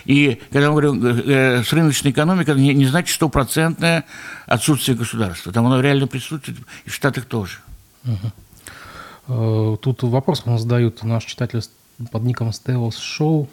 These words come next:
Speaker 2: спрашивает, какая политическая система в России и с какой системой в мире её можно сравнить?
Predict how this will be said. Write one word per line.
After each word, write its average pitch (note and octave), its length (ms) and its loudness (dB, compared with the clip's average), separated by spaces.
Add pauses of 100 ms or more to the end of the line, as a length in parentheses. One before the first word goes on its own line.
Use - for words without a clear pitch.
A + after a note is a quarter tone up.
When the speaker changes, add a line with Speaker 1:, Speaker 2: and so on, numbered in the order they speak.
(100)
Speaker 2:
спрашивает, - 420 -8
какая D3+ 320 2
политическая C3+ 540 0
система A#2+ 460 0
в A#2 40 0
России A#2 480 2 (560)
и B2 80 -4
с - 60 -6
какой B2+ 220 2
системой A#2 420 0
в - 20 0
мире C3 300 2 (400)
её A#2 240 2
можно A#2 240 2
сравнить? G#2+ 420 -2